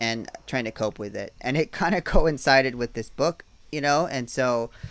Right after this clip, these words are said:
um, you know when you read something good when you get emotionally involved. You know when you read something good when you're like, "Okay, this, this changed the outlook of my life today." And I thank Rick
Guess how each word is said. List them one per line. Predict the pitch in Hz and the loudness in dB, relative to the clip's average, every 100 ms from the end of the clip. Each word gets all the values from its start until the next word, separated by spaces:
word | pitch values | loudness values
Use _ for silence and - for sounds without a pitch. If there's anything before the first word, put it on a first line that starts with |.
| - - - - | -18 -20 -16 -4
um, | 123 113 - | -2 -2 -2
you | 170 | 2
know | 185 196 | 6 8
when | 220 | 8
you | 185 180 | 4 0
read | 165 160 | -2 -2
something | 156 139 139 | -4 -4 -4
good | 131 131 | 0 0
when | 123 123 | 0 -4
you | |
get | 120 123 | -2 -4
emotionally | 117 113 113 117 110 | -2 -4 -6 -10 -10
involved. | 107 113 107 101 - - | -8 -4 -2 -4 -8 -8
You | 135 | -4
know | 139 143 | 0 0
when | 156 | 0
you | 147 | -2
read | 139 135 | -2 -2
something | 135 117 120 | -4 -4 -6
good | 123 113 - | -2 -2 -2
when | - 120 120 | -8 -8 -6
you're | 117 117 | -6 -4
like, | 113 107 - | -2 -4 -6
"Okay, | - 120 127 | -8 -6 -4
this, | 113 127 - - _ | -2 -4 -8 -16 _
this | 156 - | -12 -10
changed | - 214 196 | -6 -4 0
the | 160 | 2
outlook | - - 143 139 | 2 2 0 -2
of | 131 | -2
my | 135 | 0
life | 139 165 - | 0 -2 -4
today." | 127 110 107 110 - _ _ _ _ - | -6 -4 -4 -6 -12 _ _ _ _ -8
And | 131 123 117 113 113 - - | -2 0 0 -2 -8 -10 -6
I | 120 | -6
thank | 135 127 123 | -4 -4 -4
Rick | 127 117 | -6 -6